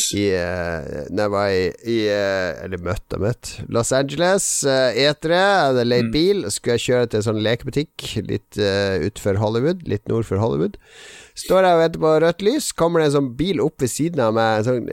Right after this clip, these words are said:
Speaker 1: litt sånn gammel, eh, sekstitallsbil, helt svart, med en sånn Jack Skellington-hode på, eh, radioantenna.
Speaker 2: Oi, oi, oi.
Speaker 1: Og så er jeg bare, "Yes, det var kult." Så ser jeg inn i bilen,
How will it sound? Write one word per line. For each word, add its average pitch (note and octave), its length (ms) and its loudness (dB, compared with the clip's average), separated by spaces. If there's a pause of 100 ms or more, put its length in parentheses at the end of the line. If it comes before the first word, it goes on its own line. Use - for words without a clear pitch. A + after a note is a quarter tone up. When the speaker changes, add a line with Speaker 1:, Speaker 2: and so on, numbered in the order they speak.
Speaker 1:
litt F3 140 0
sånn D#3 140 2
gammel, C3+ 460 0 (580)
eh, G2 840 0
sekstitallsbil, D3 1120 -2
helt B2 300 -2
svart, - 420 -4 (300)
med C3 280 2
en B2 140 0
sånn A2+ 220 0
Jack C#3+ 260 -2
Skellington-hode C#3+ 1400 0 (120)
på, C3+ 240 -2 (140)
eh, F2+ 320 0
radioantenna. A2+ 1000 -2
Speaker 2:
Oi, A#2 180 -6
oi, G#2 240 -10
oi. G2+ 120 -14 (200)
Speaker 1:
Og A#2+ 140 -6
så A2 100 -2
er A2+ 40 2
jeg A2+ 80 0
bare, G2 220 0
"Yes, G#3 260 0
det E3+ 100 0
var E3+ 140 2
kult." C#3+ 300 0
Så C#3 120 -4
ser B2+ 200 2
jeg B2 100 2
inn C3 80 2
i B2 60 2
bilen, F#3+ 280 2